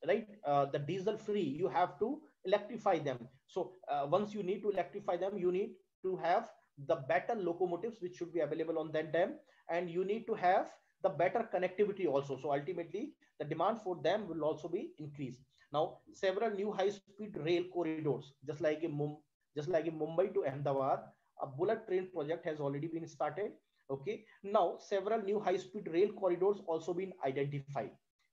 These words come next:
These are not bullet train projects, but several high-speed tr-, projects which should be, you know, around two hundred kilometers per hour, the trains will be moving on these tracks. For example, Delhi Varanasi high-speed railway already undergo.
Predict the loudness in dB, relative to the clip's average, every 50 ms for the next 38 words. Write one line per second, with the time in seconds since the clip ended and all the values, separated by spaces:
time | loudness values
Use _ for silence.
0 | -16 -12 -8 -6 0 2 2 4 4 4 2 0 0 -4 -6 -6 -4 -4 -4 -4
1 | -4 -4 -4 -4 -4 -4 -4 -2 -2 -4 -4 -4 -4 -4 -4 -4 -4 -6 -6 -4
2 | -2 -2 -2 -2 -2 -4 -10 -20 _ _ _ -10 -2 0 0 0 0 -4 -8 -10
3 | -10 -10 -10 -12 -16 -14 -8 -6 -6 -4 -2 -4 -4 -4 -8 -10 -8 -8 -8 -8
4 | -8 -8 -8 -8 -6 -6 -6 -6 -6 -8 -10 _ _ _ _ _ -6 -2 -2 -2
5 | 0 0 0 0 0 0 0 -2 -2 0 0 2 2 2 0 0 0 -2 -2 -2
6 | -2 -4 -6 -6 -4 -2 0 4 6 6 6 4 2 -2 -10 -12 -8 -6 -4 -4
7 | -4 -6 -8 -10 -10 -12 -10 -10 -8 -8 -8 -8 -8 -8 -8 -8 -8 -10 -12 -14
8 | -16 -18 _ _ _ _ _ -8 -8 -8 -10 -12 -20 -20 _ _ _ _ _ _
9 | _ _ _ -4 -4 -4 -2 -2 -4 -4 -2 -2 -2 -2 -2 -4 -10 -20 -20 _
10 | -4 -2 2 2 2 2 0 2 6 6 6 8 6 4 4 0 -4 -6 -10 -10
11 | -8 -6 -6 -6 -6 -8 -12 -18 _ -14 -12 -10 -10 -8 -8 0 2 2 4 4
12 | 4 4 2 2 0 -4 -6 -8 -8 -8 -8 -8 -8 -8 -10 -12